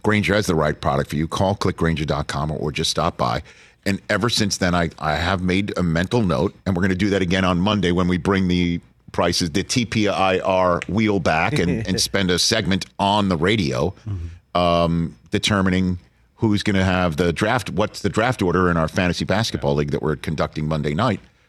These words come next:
Speaker 1: by spinning the wheel. I should have understood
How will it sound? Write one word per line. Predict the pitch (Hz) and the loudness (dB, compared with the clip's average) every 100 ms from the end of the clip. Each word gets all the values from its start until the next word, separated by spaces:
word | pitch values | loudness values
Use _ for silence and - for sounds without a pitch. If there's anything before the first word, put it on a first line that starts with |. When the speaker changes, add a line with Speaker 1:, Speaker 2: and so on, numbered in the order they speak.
| _ - | _ -2
Speaker 1:
by | 82 | 0
spinning | - - 110 87 | 0 0 0 0
the | |
wheel. | 65 64 80 - _ _ - | -2 -6 -6 -12 _ _ -4
I | 98 | -2
should | - 123 | 0 0
have | 107 87 - _ _ _ _ _ _ _ _ _ _ _ _ | 0 -4 -12 _ _ _ _ _ _ _ _ _ _ _ _
understood | 113 110 101 - 90 104 | 0 0 0 0 0 -2